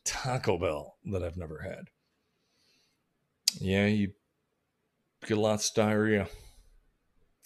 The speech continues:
Never understood that reference to Taco Bell, but I've always had issues with Olive Garden. I can see that too. A lot of heavy, oily, greasy, cheesy food.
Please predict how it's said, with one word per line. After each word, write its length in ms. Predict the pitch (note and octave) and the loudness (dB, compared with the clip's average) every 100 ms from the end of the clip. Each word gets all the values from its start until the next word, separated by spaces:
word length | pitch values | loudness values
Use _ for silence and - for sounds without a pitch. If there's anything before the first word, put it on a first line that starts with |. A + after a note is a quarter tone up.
| - _ _ _ | -20 _ _ _
Never 240 | B2 C#3+ D3+ | 8 10 8
understood 360 | C#3 - C#3 | 6 4 6
that 120 | A#2+ | 8
reference 320 | A#2 A2+ A2+ G#2 | 8 6 4 2
to 40 | |
Taco 200 | A#2+ A2+ | 2 4
Bell, 160 | B2 B2+ | 4 6
but 100 | A2+ | 4
I've 60 | |
always 180 | A#2 G#2+ | 4 2
had 120 | G#2+ | 0
issues 380 | - A2 - F#2 | 0 -2 0 -2
with 140 | F#2 - _ _ | -6 -8 _ _
Olive 540 | B2+ C#3 D3+ A#2 G2 F2+ | 6 8 8 6 4 0
Garden. 480 | G2 F2 D2+ E2 - _ _ _ _ _ - - - - | -2 -2 -4 -12 -20 _ _ _ _ _ -20 -20 -20 -12
I 40 | |
can 80 | A#2 | -4
see 140 | - B2 | 2 6
that 200 | A2 G2 | 6 6
too. 300 | G2+ F#2 - _ _ _ _ - - | 2 0 -4 _ _ _ _ -18 -4
A 40 | |
lot 180 | G#2 A2 | 0 2
of 240 | G2 F2 - _ | 0 -4 -8 _
heavy, 680 | F#2+ A2+ A2 G#2+ G2+ G2 - _ _ _ _ | -4 -2 0 2 2 -2 -8 _ _ _ _
oily, 600 | A#2 A2+ G#2 G#2 G2+ G2+ _ _ _ _ _ _ _ _ - - - - | -2 0 2 2 0 -2 _ _ _ _ _ _ _ _ -16 -14 -20 -6
greasy, 640 | A2 A2 A2 G#2 G#2 F2+ | 0 2 4 2 0 0
cheesy 600 | - - A2 G#2 F#2 F#2 | -2 0 2 2 2 -2
food. 420 | - F#2+ F2+ - | -2 -2 -2 -6